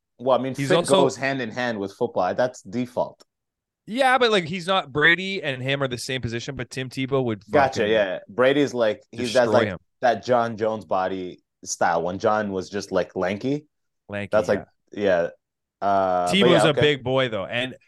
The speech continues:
Speaker 2: the problem with Tebow was in the, in Florida, the offense relied heavily on him running, and he's not the best passer. So if he had, if he had teachers and coaches that were more focused on the passing, he would have done better in the N F L.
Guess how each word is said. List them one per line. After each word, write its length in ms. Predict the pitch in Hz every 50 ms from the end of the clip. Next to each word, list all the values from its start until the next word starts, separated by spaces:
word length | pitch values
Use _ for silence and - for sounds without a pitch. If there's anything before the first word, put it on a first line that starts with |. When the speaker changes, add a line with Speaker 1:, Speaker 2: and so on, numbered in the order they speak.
| _ _ -
Speaker 2:
the 60 | 120
problem 360 | - - - 156 170 185 190
with 100 | 190 180
Tebow 320 | - - 151 143 135 131 120
was 400 | 117 110 110 110 107 - - - -
in 160 | 117 117 110
the, 120 | 110 - - _
in 180 | 104 113 110
Florida, 560 | - - 127 135 135 139 135 123 120 113 107
the 180 | 110 110 110 104
offense 520 | 110 123 135 131 - 147 143 135 - -
relied 340 | 120 113 113 113 110 110 104
heavily 360 | 110 117 113 117 117 117 113
on 120 | 107 104 101
him 240 | 98 113 107 104 95
running, 420 | 90 98 95 98 104 117 131 147 -
and 100 | 113 110
he's 200 | 117 110 104 107
not 120 | 123 120 117
the 80 | 120
best 360 | 101 98 110 110 107 - -
passer. 560 | - - 113 110 110 113 - - 135 151 170 -
So 360 | - - 123 113 110 107 95 -
if 140 | 110 104 -
he 80 | 147 156
had, 140 | 151 151 - - - -
if 140 | 117 117 -
he 100 | 143 156
had 140 | 160 - - _ _ _ _ _
teachers 640 | - - 147 139 127 - 131 123 113 113 110 101
and 160 | 104 101 104 -
coaches 460 | - 113 110 113 - - 123 110 107
that 200 | 107 95 76 62
were 220 | 78 90 90 87 _ _ _ _ _ _ -
more 160 | 120 123 123
focused 320 | 117 - 135 127 - - 135
on 80 | 123
the 60 | 113
passing, 420 | 110 - 123 123 135 131 - 160 151
he 100 | 139 135
would 140 | 120 120 123
have 80 | 120 113
done 180 | 117 117 110
better 260 | 104 117 113 110 113
in 80 | 113 113
the 100 | 113 107
N 80 | 107 110
F 180 | 101 - -
L. 320 | 107 101 107 127 147 -